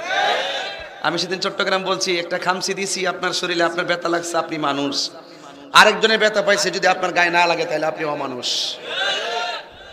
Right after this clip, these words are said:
মানুষের দুঃখে দুঃখী হতে হয়। আজকে যারা লাঠি নিয়ে নামছো, কোন কারণে নামছো? আমরা কি রাজনীতি কোনো দলের এজেন্ডা বাস্তবায়ন করতে নামছিলাম? সারা জীবন রাজনীতিবিদদের লুঙ্গির তলে থাইকা চা কফি খাইছো,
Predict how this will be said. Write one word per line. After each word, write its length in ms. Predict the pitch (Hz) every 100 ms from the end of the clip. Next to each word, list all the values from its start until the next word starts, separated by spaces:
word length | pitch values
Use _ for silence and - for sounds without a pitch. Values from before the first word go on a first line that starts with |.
| - - - - - - - 127
মানুষের 500 | 139 160 - 165 -
দুঃখে 260 | 151 156
দুঃখী 280 | 147 143 165
হতে 260 | 147 139 131
হয়। 240 | 123 107 87 - -
আজকে 220 | 135 151
যারা 140 | 151
লাঠি 260 | 151 156 160
নিয়ে 160 | 165 160
নামছো, 600 | 165 160 - 170 139 - - - - - - - - -
কোন 220 | 220 220
কারণে 260 | 214 214
নামছো? 240 | 196 180 165
আমরা 120 | 180
কি 100 | 185
রাজনীতি 380 | 180 190 202 190
কোনো 200 | 190 190
দলের 300 | 185 196 190
এজেন্ডা 300 | 180 190 190
বাস্তবায়ন 360 | 185 185 190
করতে 160 | 185 185
নামছিলাম? 520 | 196 190 208 180 113 - - - 285 277 285 285 240 - - - - - - - - -
সারা 260 | 175 180
জীবন 420 | 175 180 175 175 - - 175 180 180
রাজনীতিবিদদের 600 | 147 175 175 170 170 175
লুঙ্গির 280 | 185 196 175
তলে 140 | 180 175
থাইকা 280 | 185 180 175
চা 200 | 175 170
কফি 260 | 175 180
খাইছো, 460 | 175 175 - 143